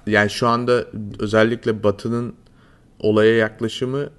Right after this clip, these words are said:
son derece hayvanat bahçesi tarzında bir yaklaşım. Hani orada bir şeyler oluyor, biz bu işin içine çok girmeyelim.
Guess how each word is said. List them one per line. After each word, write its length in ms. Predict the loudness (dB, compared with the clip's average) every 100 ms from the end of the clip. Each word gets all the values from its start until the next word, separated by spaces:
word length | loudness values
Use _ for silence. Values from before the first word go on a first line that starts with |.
| _ -20
son 360 | -6 -2 0
derece 480 | 2 0 0 -2 -2 -4
hayvanat 580 | -4 -2 -2 -4 -6 -8
bahçesi 600 | -8 -8 -14 -10 -8 -10 -12
tarzında 520 | -8 -6 -6 -6 -4
bir 60 | -4
yaklaşım. 540 | -6 -8 -10 -8 -12 -12 -20 -20 -20 -20 -12
Hani 140 | -6
orada 360 | -2 0 0 -2
bir 40 |
şeyler 300 | -4 -2 0
oluyor, 440 | 0 0 -4 -4 -8 -14 -10
biz 320 | -8 -6 -4
bu 140 | -4
işin 300 | -4 -6 -10
içine 340 | -10 -8 -8 -4
çok 260 | -6 -4
girmeyelim. 520 | -4 -2 -4 -6 -8